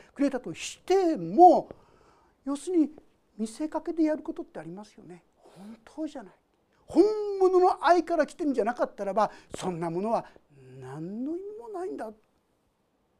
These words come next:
随分厳しい指摘じゃないでしょうか、皆さん。人間が本当に人間として生きるためには、愛がなければダメなんだっていうのが、ここの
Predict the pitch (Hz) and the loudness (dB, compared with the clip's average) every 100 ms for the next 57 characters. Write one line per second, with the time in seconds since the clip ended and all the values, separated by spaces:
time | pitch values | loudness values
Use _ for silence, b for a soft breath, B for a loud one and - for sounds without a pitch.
0 | _ _ _ _ _ _ _ _ _ - | _ _ _ _ _ _ _ _ _ -20
1 | 131 135 147 143 - 160 165 - 170 - | -20 -18 -14 -14 -16 -16 -16 -16 -16 -16
2 | 156 147 139 - 226 - 180 - - 190 | -18 -16 -16 -14 -14 -10 -8 -8 -10 -20
3 | - _ _ _ _ _ _ _ b b | -20 _ _ _ _ _ _ _ b b
4 | b - 294 330 320 285 269 226 - - | b 6 8 10 8 8 12 10 10 -2
5 | - 359 403 403 349 339 294 185 254 339 | 6 6 6 2 0 2 2 2 2 4
6 | 320 311 269 277 208 254 180 208 220 175 | 4 4 2 -2 -4 -4 -6 -4 -2 0
7 | 160 175 196 160 - B B B 269 311 | 0 2 2 0 -4 B B B 10 12
8 | 381 403 392 339 208 160 214 285 302 330 | 12 10 4 2 0 4 6 6 4 0
9 | 240 202 - 233 311 415 440 440 427 440 | 0 0 0 2 4 4 2 -2 -4 -6
10 | - 427 370 240 B B - - 208 233 | -8 -4 -2 -2 B B -16 -10 -6 -6
11 | 208 | -10